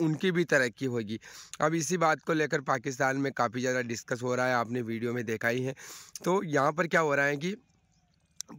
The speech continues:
पाकिस्तान को लेकर जो रिपोर्ट आई है ना, वो काफ़ी ज़्यादा चौंकाने वाली है, जिसमें बताया गया है कि एक तो पाकिस्तान की जो ग्रोथ रेट है वो वन पॉइंट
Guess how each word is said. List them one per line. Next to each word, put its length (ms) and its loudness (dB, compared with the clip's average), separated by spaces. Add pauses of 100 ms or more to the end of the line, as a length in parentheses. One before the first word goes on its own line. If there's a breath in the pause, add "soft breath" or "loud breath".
(180)
पाकिस्तान 600 0
को 120 -2
लेकर 340 0
जो 160 -2
रिपोर्ट 400 -2
आई 160 0
है 100 0
ना, 80 2
वो 220 -2 (100)
काफ़ी 340 -2
ज़्यादा 280 2
चौंकाने 480 0
वाली 260 -2
है, 160 -4 (500 loud breath)
जिसमें 320 2
बताया 320 4
गया 180 4
है 180 2
कि 140 -2
एक 200 0
तो 100 -2
पाकिस्तान 640 0
की 140 -4
जो 280 -4
ग्रोथ 380 -2
रेट 240 -2
है 160 2 (420 loud breath)
वो 200 2
वन 280 2
पॉइंट 240 2